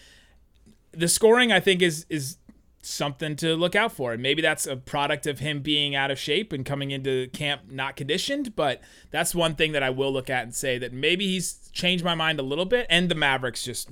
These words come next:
w-, being without guys, having a seven seven record, you're not gonna win M V P as a five hundred team, right? It ha-, that has to change. I expect it to change when they get guys back. And if he keeps these stats, you know, hopefully it'll, it'll change. But he finally got his three-point percentage up from nine and a half percent to,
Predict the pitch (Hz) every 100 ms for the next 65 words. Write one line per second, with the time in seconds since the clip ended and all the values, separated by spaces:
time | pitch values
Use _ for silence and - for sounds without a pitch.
0 | - 123 139 131 165 160 156 135 139 120
1 | 120 120 117 113 - - - - - -
2 | 151 160 160 - 160 151 131 156 139 127
3 | 127 131 139 185 190 180 160 147 139 127
4 | 147 131 - 123 131 117 139 131 127 117
5 | 104 107 87 113 127 127 147 143 147 156
6 | - 117 131 101 101 156 - 220 202 180
7 | 165 190 185 170 151 143 139 131 147 170
8 | 208 226 254 - - - - 151 151 -
9 | 226 185 190 175 - 175 156 139 - -
10 | - - - 131 127 143 143 131 127 127
11 | 131 123 - 131 147 - 139 123 - _
12 | _ _ _ _ - 151 135 165 170 175
13 | 165 156 - 175 180 151 135 151 135 135
14 | 135 135 - 135 120 117 139 139 139 131
15 | 139 - 123 - 139 131 135 120